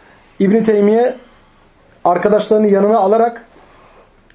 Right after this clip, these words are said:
artık şehrin de idarecileri gibi olmuşlar. Allah zafer nasip etmiş. Hepsini basıyor. Bütün içki şişelerini kırıyor. İçkilerin bulundukları büyük o şeyler var ya,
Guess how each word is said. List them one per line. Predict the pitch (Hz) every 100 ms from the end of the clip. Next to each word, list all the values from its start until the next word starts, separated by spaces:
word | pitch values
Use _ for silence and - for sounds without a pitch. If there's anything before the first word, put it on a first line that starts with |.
| -
artık | 175 180 220
şehrin | - 185 208 208
de |
idarecileri | 190 185 185 160 185 190
gibi | 180
olmuşlar. | 160 151 139 156 147
Allah | 160 147
zafer | 151 175
nasip | 160 - 139
etmiş. | 131 214 -
Hepsini | 233 - 196 170
basıyor. | 170 226 220 220 - _ - -
Bütün | 175 226
içki | 196 - 214
şişelerini | - 202 190 175
kırıyor. | 175 185 208 214 - - - _ _ -
İçkilerin | 175 - 196 208 185
bulundukları | 185 185 175 190 185 160
büyük | 175 196
o | 196 196 190
şeyler | - 170 208
var | 262 247
ya, | 127